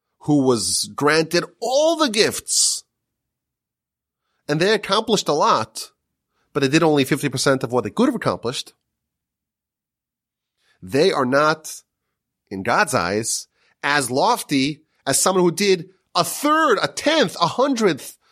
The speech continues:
on an absolute scale of what they did, but someone who maximized their potential. If you do a hundred percent of what you can do,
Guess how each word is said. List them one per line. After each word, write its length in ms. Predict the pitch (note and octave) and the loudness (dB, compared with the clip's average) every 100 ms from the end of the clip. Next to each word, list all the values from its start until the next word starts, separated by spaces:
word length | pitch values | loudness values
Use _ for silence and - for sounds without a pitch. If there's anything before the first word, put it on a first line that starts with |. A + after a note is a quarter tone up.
| _ | _
on 160 | - D#3+ | -2 0
an 60 | D3+ | 2
absolute 440 | G3+ A3+ G#3+ F3+ | 0 0 0 0
scale 200 | E3+ F3+ | 0 0
of 60 | D#3 | 2
what 160 | D#3 | 0
they 140 | E3 E3+ | 0 0
did, 360 | G#3 D4 A3 | 0 0 0
but 120 | F3+ E3 | -2 -4
someone 180 | E3+ | -2
who 60 | D3+ | 0
maximized 640 | B2+ A2+ - A2+ E2+ F#2 | 0 -2 -2 -4 -2 -2
their 100 | - | -4
potential. 580 | F#2+ - F#3 C#3+ D#2+ - _ _ _ _ _ _ _ _ _ _ - | -8 -2 -2 0 -4 -6 _ _ _ _ _ _ _ _ _ _ -4
If 160 | C3+ C3 | -4 -2
you 160 | G3 | -4
do 180 | A3 F#3 | -2 -2
a 40 | C#3 | 0
hundred 180 | E3 | -2
percent 560 | E3+ B2 C#3+ A#2 F#2+ - _ _ - | -4 -4 -2 -2 -4 -16 _ _ -10
of 140 | A#2+ | -4
what 100 | C#3+ | -2
you 140 | C#3+ | -2
can 400 | B2+ D#3+ F3+ A3+ | -2 0 2 2
do, 340 | C#3+ A2 A#2+ | 0 -2 -2